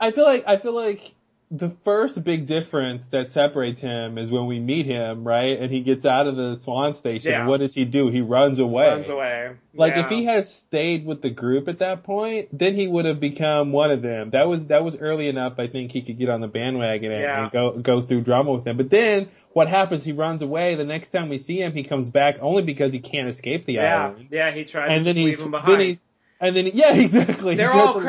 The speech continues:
Speaker 2: crashed
Speaker 1: them
Speaker 2: there. He
Speaker 1: behind.
Speaker 2: knows he has a boat, and he's just like, "Fuck this, I'm
Speaker 1: Screw
Speaker 2: out."
Speaker 1: those guys, 'cause I don't know them. I'm outta here. And then he
Speaker 2: Yeah.
Speaker 1: gets stuck with them, and he just basically is a loner the whole time.
Speaker 2: Yeah.
Speaker 1: Uh, and he's just stuck with them until, you know, he tries to leave.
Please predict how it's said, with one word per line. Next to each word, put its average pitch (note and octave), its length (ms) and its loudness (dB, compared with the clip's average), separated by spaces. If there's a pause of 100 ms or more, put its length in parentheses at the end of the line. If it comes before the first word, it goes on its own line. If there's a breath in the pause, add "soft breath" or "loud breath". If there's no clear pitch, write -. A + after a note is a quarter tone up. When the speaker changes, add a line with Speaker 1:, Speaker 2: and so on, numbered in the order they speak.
(100)
Speaker 2:
crashed G3 220 0
Speaker 1:
them G3+ 80 -2
Speaker 2:
there. F#3+ 240 2
He - 60 -6
Speaker 1:
behind. D3+ 200 -4
Speaker 2:
knows A3+ 260 0
he A#3 100 -8
has G#3 200 -2
a G#3 60 -6
boat, G3+ 480 -4
and F#3 100 -4
he's G3+ 160 -2
just A3 180 -10
like, A#3+ 220 -4
"Fuck A#3 340 -6
this, A#3+ 400 -4
I'm G3 140 -4
Speaker 1:
Screw G#3+ 140 -4 (200)
Speaker 2:
out." F3+ 60 2
Speaker 1:
those F3+ 220 0
guys, D#3 480 2
'cause D3+ 220 -10
I C#3 120 -4
don't D3 260 -2
know C3+ 200 -4
them. C#3+ 300 -6 (280 loud breath)
I'm E3 180 -2
outta E3 220 0
here. D3 400 -4 (240 soft breath)
And E3+ 220 2
then G#3+ 260 2
he F#3 80 -8
Speaker 2:
Yeah. E4+ 80 -6 (120)
Speaker 1:
gets G#3+ 120 -8
stuck G#3 460 -2
with F3 180 -6
them, C3+ 540 -6
and D3+ 180 -6
he E3+ 140 -6
just F3 260 -6
basically C#4+ 400 -2
is E3 120 -2
a D#3+ 60 0
loner D3+ 460 0
the D3 100 0
whole B2+ 280 -2
time. A2 640 -10
Speaker 2:
Yeah. G#3+ 240 -16 (160)
Speaker 1:
Uh, C#3+ 360 4
and D3 120 -2
he's C#3+ 180 -4
just D3+ 160 -8
stuck E3+ 280 -2
with F3 120 -2
them D#3+ 380 -4
until, E3+ 720 0
you A3 80 -6
know, C#3+ 300 -2
he D#3 100 -6
tries E3+ 280 -2
to F#3 60 -6
leave. F#3 400 -4